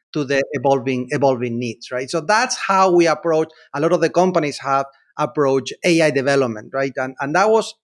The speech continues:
that was okay. That was a, a good way of approaching A I, but the scale that you need once you want to take A I to the next level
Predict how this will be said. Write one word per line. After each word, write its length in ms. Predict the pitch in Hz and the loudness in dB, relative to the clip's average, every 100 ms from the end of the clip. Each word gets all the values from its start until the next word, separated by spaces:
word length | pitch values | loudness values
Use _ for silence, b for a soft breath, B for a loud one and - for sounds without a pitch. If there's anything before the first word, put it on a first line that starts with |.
| - | -2
that 120 | 214 | 0
was 140 | 247 | 0
okay. 320 | 202 151 151 | 0 0 2
That 220 | 180 160 156 | 2 0 0
was 180 | 170 | 0
a, 100 | 147 131 B B | -2 -4 B B
a 80 | 143 | -2
good 180 | 160 180 | 0 2
way 220 | 185 180 | 2 4
of 80 | 165 | 2
approaching 460 | 147 147 143 196 196 | 0 -2 -2 -2 -2
A 180 | 196 196 | 0 2
I, 240 | 196 214 B B B | 2 -2 B B B
but 380 | 160 185 175 175 b _ | 0 2 2 -2 b _
the 140 | 160 | -4
scale 720 | 170 - _ 208 220 247 233 196 | -2 -6 _ 0 2 4 2 2
that 180 | 180 160 | 0 2
you 100 | 156 | 0
need 320 | 151 143 123 | 0 -2 -4
once 640 | - 156 180 214 214 196 | -6 0 2 2 2 -2
you 120 | 180 160 | 0 0
want 400 | 156 170 170 165 | 2 0 0 -4
to 100 | 151 | -6
take 260 | 160 147 - _ | -4 -4 -6 _
A 180 | 165 156 | -4 0
I 120 | 151 151 | 0 0
to 80 | 147 | -2
the 120 | 135 | -2
next 280 | 131 - - | -4 -8 2
level 360 | 156 143 135 | 2 4 0